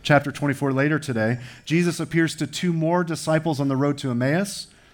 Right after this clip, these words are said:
and then he appears to Peter and Thomas, the doubter, who said, "I, if I could just see his wounds, then I'll put my fingers where his hands and his feet were pierced." And instead, he doesn't do that. He just looks upon his Lord and says,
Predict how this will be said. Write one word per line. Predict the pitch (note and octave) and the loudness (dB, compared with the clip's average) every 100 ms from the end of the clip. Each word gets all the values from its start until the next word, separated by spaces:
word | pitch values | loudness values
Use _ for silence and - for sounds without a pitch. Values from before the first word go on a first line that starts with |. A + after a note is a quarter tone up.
| _ _ _ _ - | _ _ _ _ -4
and | C3+ C#3+ | 0 2
then | |
he | C#3+ D3 | 2 2
appears | C#3 D#3 D3 C#3 | 0 0 0 -2
to | - | -6
Peter | - E3 E3 E3 | -6 -2 0 0
and | B2+ A2+ | -2 -6
Thomas, | - D3 D#3 E3 D#3+ - - - _ _ _ _ _ _ _ | -4 0 2 0 -2 -8 -10 -14 _ _ _ _ _ _ _
the | A2 | -4
doubter, | A#2+ C3 C#3+ D#3 D#3 - - _ _ _ _ _ _ - | 0 0 0 -2 -4 -10 -20 _ _ _ _ _ _ -6
who | |
said, | A#2+ D3 C3 | -4 0 0
"I, | C3+ D3+ D#3 | 2 2 0
if | C#3+ C#3+ F3+ | -2 -2 0
I | |
could | G#3 F#3+ | 0 0
just | D#3 - - - - | 0 -4 -10 -20 -10
see | - - F#3 | -6 -2 0
his | E3 D3 B2+ | 0 -2 -2
wounds, | D3 A#2 | -2 -2
then | B2+ C3 | 0 0
I'll | A#2 - - _ _ _ _ _ - - _ _ - | 0 -6 -20 _ _ _ _ _ -20 -20 _ _ -6
put | E3 | -2
my | C#3 | 0
fingers | B2 D#3 C#3+ B2 A2 | 0 0 2 0 0
where | B2 A#2 A2+ G#2+ - - _ _ _ _ - | 0 2 2 -2 -10 -20 _ _ _ _ -6
his | A#2 A#2+ | -6 -2
hands | B2+ B2+ | 0 0
and | A2+ | 0
his | A2 - | -2 -2
feet | A#2+ A2+ | 0 0
were | G2+ | 0
pierced." | F#2+ A2 F#2 F2 - | -4 -2 -2 -4 -6
And | G2 F#2+ | -6 -4
instead, | G#2 - B2+ A#2+ | -6 -4 0 0
he | A2 | 0
doesn't | A2+ A2+ A2+ | 0 0 0
do | A#2 | 0
that. | A2 G#2+ | 0 0
He | |
just | A2 G#2+ A2+ | 0 -2 -6
looks | A2+ | -6
upon | G#2+ A#2 A2+ | -6 -2 -2
his | G#2 G#2 | -2 -2
Lord | A2+ | -4
and | A2 | -4
says, | A2 F#2 | -8 -12